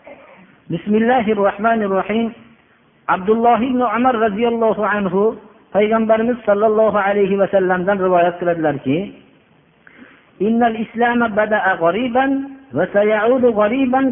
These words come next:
kama bada'a va huwa ya'razu baynal masjidayni kama ta'razul hayyatu fi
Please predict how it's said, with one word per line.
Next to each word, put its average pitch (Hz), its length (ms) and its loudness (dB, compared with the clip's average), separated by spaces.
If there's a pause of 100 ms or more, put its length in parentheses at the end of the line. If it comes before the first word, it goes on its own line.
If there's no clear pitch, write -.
kama 214 260 2 (140)
bada'a 247 400 0 (460)
va 165 160 2
huwa 226 300 2
ya'razu 254 760 0 (180)
baynal 226 400 2
masjidayni 214 760 0
kama 214 340 0
ta'razul 196 580 -2
hayyatu 196 560 -4
fi 180 140 -6